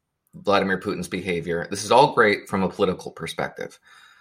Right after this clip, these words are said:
What on earth this was designed to achieve, I have no idea. The power imbalance here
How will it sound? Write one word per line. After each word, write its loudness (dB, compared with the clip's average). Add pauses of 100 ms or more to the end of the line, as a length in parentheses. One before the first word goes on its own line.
(160)
What 8
on 8
earth 6
this 0
was -2
designed 0
to -4
achieve, -4
I 2
have -4
no 0
idea. -2
The -20
power 6
imbalance 2
here -4